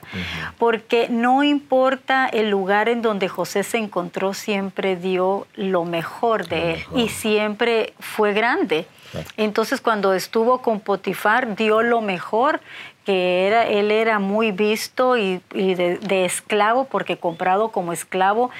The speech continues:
Speaker 2: llegó a ser uno de sus líderes, no su líder, hay un nombre, eh, como el capataz, el encargado de todos sus bienes, le dio,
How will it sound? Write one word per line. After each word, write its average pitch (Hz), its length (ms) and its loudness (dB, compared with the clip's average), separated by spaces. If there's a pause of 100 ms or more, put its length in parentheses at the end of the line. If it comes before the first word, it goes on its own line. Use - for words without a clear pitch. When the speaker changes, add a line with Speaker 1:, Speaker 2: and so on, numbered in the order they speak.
(280)
Speaker 2:
llegó 185 520 2
a 214 100 2
ser 214 360 0
uno 202 440 0
de 214 140 0
sus 175 360 -10
líderes, 214 720 0
no 226 160 0
su 220 180 -6
líder, 190 300 0
hay 208 180 2
un 208 120 -4
nombre, 202 420 0
eh, 170 280 -2 (280)
como 190 300 0
el 185 120 0
capataz, 196 720 0
el 233 120 2
encargado 180 520 2
de 202 160 2
todos 220 460 0
sus 180 320 -4
bienes, 214 580 0
le 175 140 -4
dio, 190 400 0